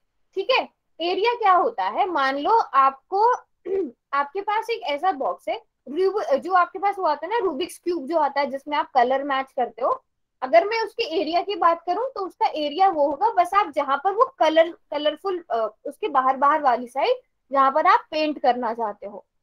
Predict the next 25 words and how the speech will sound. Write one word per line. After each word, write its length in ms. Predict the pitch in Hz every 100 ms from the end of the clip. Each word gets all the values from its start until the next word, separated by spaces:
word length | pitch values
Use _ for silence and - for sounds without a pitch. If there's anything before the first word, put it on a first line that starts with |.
| _ _
ठीक 160 | 330 330
है। 160 | 480 330 _ _ _ -
लेकिन 300 | 302 311 427
उसका 240 | 427 480
volume 440 | 440 294 277 370 392
क्या 180 | 403 359
होगा? 300 | 349 392 508 466 -
वो 140 | 254 427
पूरे 480 | - 320 330 381
का 140 | 466 494
पूरी 340 | 494 320 339
चीज 360 | 339 320 453 -
कितना 440 | 320 - 320 392 466
स्थान 500 | - - 277 339 381
घेर 340 | 269 285 302
रही 240 | 294 285 269
है 80 | 403
कमरे 400 | 302 254 262 294
में, 320 | 262 220 339 466 _ _
वो 120 | 277 311
उसका 320 | - 480 -
आयतन 420 | 277 269 269 381
कहलाएगा। 680 | 381 294 311 214 151 156 - _ _ _ _ _ -
ठीक 140 | 330 403
है, 200 | 587